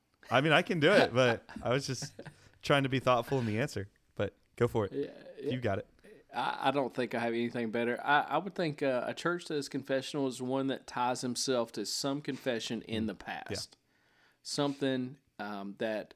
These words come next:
Speaker 2: his, either one, a, maybe not necessarily confession in the past, but holds,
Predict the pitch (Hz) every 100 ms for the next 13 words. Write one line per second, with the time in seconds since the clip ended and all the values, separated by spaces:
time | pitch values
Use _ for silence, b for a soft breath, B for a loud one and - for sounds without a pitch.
0 | b b b b _ 139 135 - - -
1 | 147 147 123 123 170 180 123 120 - -
2 | 127 123 - _ _ _ _ _ - 139
3 | 175 185 151 143 156 143 139 143 156 139
4 | 131 117 107 110 98 101 98 - 135 -
5 | 165 170 165 151